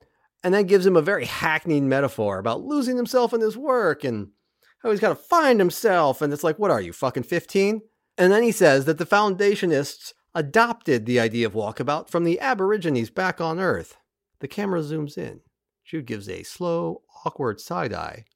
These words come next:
office style. Right. Franklin keeps on talking. As always with the two of them, Baldy somehow comes across as sensible and sensitive,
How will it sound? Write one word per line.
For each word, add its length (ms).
office 280
style. 540
Right. 400
Franklin 400
keeps 240
on 160
talking. 520
As 280
always 760
with 200
the 60
two 220
of 120
them, 280
Baldy 280
somehow 320
comes 220
across 340
as 160
sensible 520
and 100
sensitive, 640